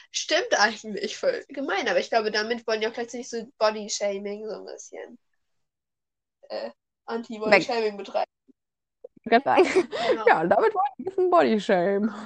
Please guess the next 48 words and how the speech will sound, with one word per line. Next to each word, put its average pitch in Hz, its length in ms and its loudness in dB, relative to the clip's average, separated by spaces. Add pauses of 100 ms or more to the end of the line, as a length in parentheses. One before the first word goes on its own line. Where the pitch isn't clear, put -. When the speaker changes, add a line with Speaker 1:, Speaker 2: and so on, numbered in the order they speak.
(140)
Speaker 2:
<laughs> 214 300 -6 (720)
Ja, 214 200 8
okay. 202 280 0 (360)
Nee, 247 100 2
nee, 190 140 0
ich 208 100 -4
weiß, 196 140 -2
was 185 120 -6
du - 60 -18
meinst. - 380 -12 (500)
Gut. - 260 -14 (580)
Speaker 1:
Ja. 214 200 -2 (580)
Speaker 2:
Und 226 80 -6
Speaker 1:
Naja, 220 120 2
Speaker 2:
dann 339 140 4
habe 403 100 2
ich 359 120 0
auch 226 60 2
Speaker 1:
aber 240 140 4
ich 233 80 2
Speaker 2:
die, 240 60 0
Speaker 1:
finde - 200 0
Speaker 2:
die, 254 120 2 (420)
die 277 80 -4 (100)
weitere 320 260 -6
Frage, 294 300 -6 (320)
Fragezeichen, 233 280 -2
dann 240 200 -2
sagen 269 300 4
die 277 80 2
da 247 180 2
zum - 120 -6
Beispiel, 240 240 0
oh, 254 120 4
ich 233 140 0
krieg 254 120 0
eine 226 140 -2
S - 160 -6
M 196 140 0
S. 208 160 -2 (1040)
Die 233 140 2
bleiben 285 560 4
immer 311 460 -2
ein 339 60 -14 (720)
bisschen 285 240 2
Speaker 1:
Ja. 226 140 6
Speaker 2:
auch 269 100 0
zeitneutral. 240 1200 2